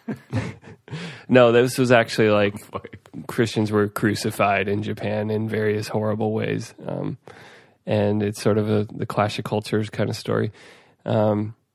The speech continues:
Speaker 1: looks intense. Um,
Speaker 2: Yeah.
Speaker 1: almost Last
Speaker 2: Yeah.
Speaker 1: Temptation of Christ kind of stuff. And
Speaker 2: Yeah, it's not a happy Christmas morning, "Let's go
Speaker 1: <laughs>
Speaker 2: see Silence."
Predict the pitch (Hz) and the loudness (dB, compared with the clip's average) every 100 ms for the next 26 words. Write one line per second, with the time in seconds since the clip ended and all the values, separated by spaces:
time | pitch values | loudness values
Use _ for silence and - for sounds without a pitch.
0 | _ _ - 143 156 135 123 135 127 - | _ _ 2 4 6 4 6 6 6 0
1 | - - - _ 113 113 113 110 113 - | -8 -10 -16 _ 4 6 6 4 -2 -2
2 | 117 123 113 113 120 120 123 120 117 104 | 2 4 6 6 6 6 6 6 6 6
3 | 107 113 117 110 120 104 - 117 110 107 | 4 4 2 2 2 0 2 2 2 0
4 | - 113 113 107 - 113 110 104 - - | -2 0 0 0 0 2 2 -2 -12 -12
5 | - 110 107 107 110 - - - - - | -6 -2 -2 -2 -4 -8 -20 -20 -20 -8
6 | - 120 107 110 127 127 120 117 113 123 | 2 4 4 4 4 4 4 4 4 2
7 | 110 123 110 117 101 107 104 107 98 98 | 0 -2 -2 -2 -2 0 2 2 2 2
8 | 101 147 107 123 107 139 117 110 - 110 | 4 4 4 2 2 0 2 0 4 4
9 | 110 104 95 110 95 120 | 6 2 0 0 -2 -4